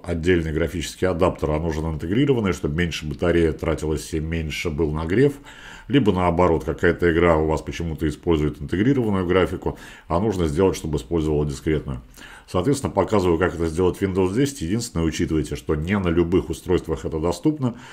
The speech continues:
Плюс должны быть установлены оригинальные драйверы. То есть не должно быть здесь никаких базовых графических адаптеров Microsoft и так далее. Итак, поехали.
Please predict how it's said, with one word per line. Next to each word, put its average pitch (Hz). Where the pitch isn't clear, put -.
Плюс 135
должны 95
быть 95
установлены 87
оригинальные 85
драйверы. 76
То 78
есть 73
не 87
должно 90
быть 76
здесь 73
никаких 76
базовых 73
графических 76
адаптеров 78
Microsoft 98
и 82
так 76
далее. 67
Итак, 107
поехали. 90